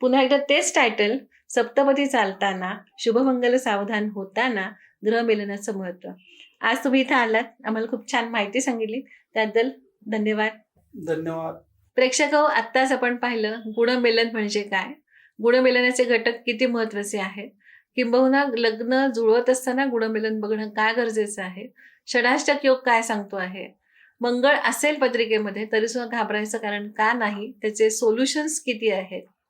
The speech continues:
Speaker 1: किंबहुना परदेशातले विवाह आणि आपले विवाह ह्याच्यामधला फरक काय आहे, या सगळ्या संदर्भामध्ये आपण काळे गुरुजींकडनं माहिती घेतलीच आहे.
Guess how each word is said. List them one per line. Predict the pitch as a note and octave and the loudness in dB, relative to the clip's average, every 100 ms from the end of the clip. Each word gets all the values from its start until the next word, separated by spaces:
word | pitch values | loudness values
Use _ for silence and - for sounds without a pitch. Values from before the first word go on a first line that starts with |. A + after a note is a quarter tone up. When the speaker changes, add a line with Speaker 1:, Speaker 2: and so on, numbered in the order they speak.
| _ _ - _ - | _ _ -20 _ -4
Speaker 1:
किंबहुना | A#3+ B3+ C#4 D4+ | 2 4 4 4
परदेशातले | C#4 A#3 B3+ C#4 C4 C#4 | 2 4 2 2 0 2
विवाह | C4 A3+ A3+ A3+ | 2 2 0 0
आणि | A3 G#3+ A3 | -2 -2 -2
आपले | G#3+ A3 A#3+ | -4 -2 -2
विवाह | A#3 A3 | -2 -4
ह्याच्यामधला | A3 G#3+ G#3 G#3 G#3+ | -4 -6 -8 -8 -8
फरक | - G#3+ - - | -2 0 0 -2
काय | A3 | -4
आहे, | F#3 F#3 - _ _ _ - | -4 -10 -20 _ _ _ -2
या | A#3+ | 0
सगळ्या | C4+ A#3+ B3+ | 2 2 2
संदर्भामध्ये | C4+ B3+ B3 A#3+ A3+ A3 G#3+ - | 2 0 0 -4 -6 -4 -4 -4
आपण | G#3+ G#3+ A3 | -6 -6 -6
काळे | A3 G3+ G#3 | -2 -2 0
गुरुजींकडनं | A3 G#3+ G#3+ G#3 G#3 | -2 -2 -6 -8 -8
माहिती | G#3+ G3 G#3+ | -8 -8 -2
घेतलीच | A3+ A3+ B3+ C#4+ | 0 0 -2 -2
आहे. | G#3+ G3+ - | -2 -4 -14